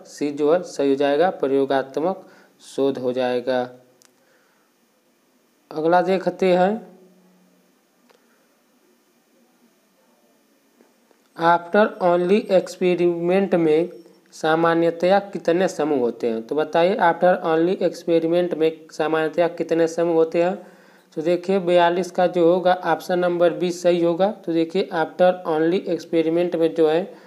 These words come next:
दो समूह होते हैं। अगला प्रश्न है, सामाजिक अध्ययनों में वैज्ञानिक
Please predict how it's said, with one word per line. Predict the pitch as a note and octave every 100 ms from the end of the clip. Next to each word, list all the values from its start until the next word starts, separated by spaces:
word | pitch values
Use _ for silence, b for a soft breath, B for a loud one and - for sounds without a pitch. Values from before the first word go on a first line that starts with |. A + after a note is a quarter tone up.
| B B B
दो | D3 C#3 F3 G#3+ - - - _ _ -
समूह | D3+ D3+ F3+ G3
होते | D3 C#3+ C3 C#3
हैं। | B2+ C3+ C3+ - _ _ _ _ _ _ _ _ _ _ _ _ _ _ -
अगला | E3 D#3 F#3+
प्रश्न | G3 F#3+ F#3+
है, | F#3
सामाजिक | F3+ F3 E3+ E3+ E3 G3+ -
अध्ययनों | - E3+ D3 E3 F#3
में | F3+ E3 F3+ - - - b b b b b
वैज्ञानिक | D3 E3 D#3+ D#3+ E3 F#3 G#3